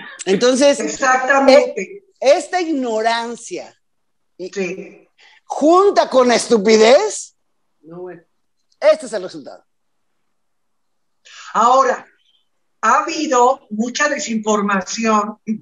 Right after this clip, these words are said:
Speaker 2: con respecto a esto, porque independientemente de la ley Olimpia y todo este rollo, Boris, ella sí subió en Twitter el video.
Speaker 1: Pues dicen
Speaker 2: No
Speaker 1: que
Speaker 2: el
Speaker 1: no, no.
Speaker 2: video,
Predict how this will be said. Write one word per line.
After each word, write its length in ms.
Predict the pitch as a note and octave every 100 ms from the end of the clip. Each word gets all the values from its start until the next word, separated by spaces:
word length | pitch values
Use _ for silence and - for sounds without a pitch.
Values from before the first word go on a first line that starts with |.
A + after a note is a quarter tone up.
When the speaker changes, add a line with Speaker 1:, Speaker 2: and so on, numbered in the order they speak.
| _ _ _ - _
Speaker 2:
con 200 | - A#3
respecto 540 | G#3+ G#3 - A3+ A3 B3
a 80 | C#4
esto, 220 | C#4 C#4
porque 260 | G#3+ G3 G#3+
independientemente 1000 | G#3 - G3+ A3 B3 C#4 C4+ A#3+ A#3+
de 100 | A3 F#3+
la 220 | F#3 F#3
ley 200 | F#3+ G3+
Olimpia 840 | G3+ F#3+ F#3+ - _ - F3+ F3 _ - - -
y 180 | A3+ A3+
todo 300 | - B3+ C4+
este 260 | C4+ B3 A3
rollo, 440 | F#3+ F#3+ F3+ F3+
Boris, 480 | F3+ F3+ F#3 - _ _ _ -
ella 460 | A#3+ D#4+ F4 E4+
sí 240 | - - D4
subió 760 | - - B3 G3 G#3+ G3+ F3+ - _
en 240 | D#3+ D#3
Twitter 480 | E3+ F3+ F3+ F#3 B3 - _ _ _ _ _ _ _
el 240 | - F3 D#3
video. 440 | - F#3+ G#3+ F#3 - _ _ _ _ _
Speaker 1:
Pues 180 | F#3
dicen 200 | F3+ G#3
Speaker 2:
No 80 | A3
Speaker 1:
que 100 | G3+
Speaker 2:
el 40 | G3+
Speaker 1:
no, 260 | A3 C#4+ C#4+
no. 100 | C4
Speaker 2:
video, 460 | A#3 B3 D4 -